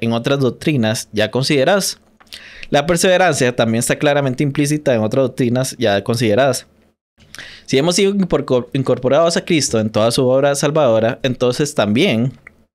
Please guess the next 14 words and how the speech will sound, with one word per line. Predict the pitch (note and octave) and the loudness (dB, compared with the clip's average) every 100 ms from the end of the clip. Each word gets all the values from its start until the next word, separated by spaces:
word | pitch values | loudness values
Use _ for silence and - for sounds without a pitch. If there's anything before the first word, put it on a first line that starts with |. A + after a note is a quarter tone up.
| _ _ _ _ _ | _ _ _ _ _
compartiremos | - C#3 C#3 C#3+ C3 A#2 A2+ C#3 | -4 -2 -2 -2 0 0 0 0
su | C3+ A2 | -2 -6
triunfo | - A2 A2 C#3+ | -4 -6 0 0
venidero. | A#2+ G2+ D#3 D#3+ - _ _ _ - - - - - | 0 0 0 0 -2 _ _ _ -20 -20 -20 -20 -10
Pablo | - F#3 B2+ A#2+ D3 - | 0 2 4 2 0 0
usa | B2+ D3 C#3+ | 0 0 0
precisamente | A2+ B2 B2+ C#3 D#3+ C3+ - A#2+ | 0 0 0 2 0 -2 -2 -2
este | B2 A#2 C3 | -2 0 0
argumento. | C3 G#2 A2+ A2 - - _ | 2 0 0 -2 -8 -10 _
"Como | - A2+ A2+ | -4 0 2
hemos | C3+ E3 F#3 | 0 0 2
muerto | E3+ D#3 - | 2 0 -2
en | D#3+ | -4
Cristo, | - D3 - B2 C3 | 0 -2 0 0 -2